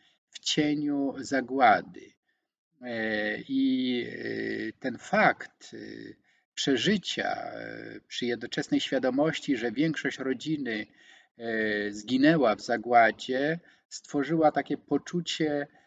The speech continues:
e, przynależności, łączności grupowej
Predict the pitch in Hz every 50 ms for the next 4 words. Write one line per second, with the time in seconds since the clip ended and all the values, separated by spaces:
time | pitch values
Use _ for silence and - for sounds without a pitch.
0 | _ _ _ _ _ - 135 127 123 120 117 120 113 - - - 160 147 143 135
1 | 131 131 127 120 135 143 156 156 143 - - - - - - - 113 98 104 104
2 | 107 - - 110 110 107 107 113 113 120 127 127 113 - - 139 147 151 151 143
3 | - - - - - - 110 98 - 117 123 117 - - 123 107 101 92 90 104
4 | 113 120 135 151 165